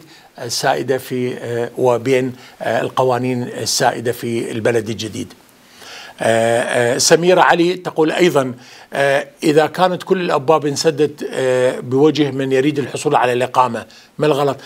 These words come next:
هذا أصور جاوبناه إحنا، هذا كان سؤال آخر يعني. آه، آم،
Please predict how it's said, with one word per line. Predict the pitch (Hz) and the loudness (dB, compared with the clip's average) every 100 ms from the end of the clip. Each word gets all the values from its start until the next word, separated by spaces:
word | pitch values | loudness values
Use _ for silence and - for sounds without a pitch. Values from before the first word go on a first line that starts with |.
| - | -2
هذا | 170 165 | 2 4
أصور | 156 170 160 | 2 2 2
جاوبناه | 131 139 143 135 151 | 2 2 0 0 -4
إحنا، | 107 120 117 | -4 -4 -4
هذا | 117 | -6
كان | 120 123 | -6 -6
سؤال | 120 123 123 123 | -4 0 0 0
آخر | 139 113 104 95 | 0 -2 -6 -12
يعني. | 90 95 95 - - - - - | -12 -14 -16 -18 -20 -20 -20 -6
آه، | 110 104 87 - - - - - - | -4 -4 -6 -18 -20 -20 -18 -12 -2
آم، | 127 135 135 135 131 | 0 2 0 -2 -4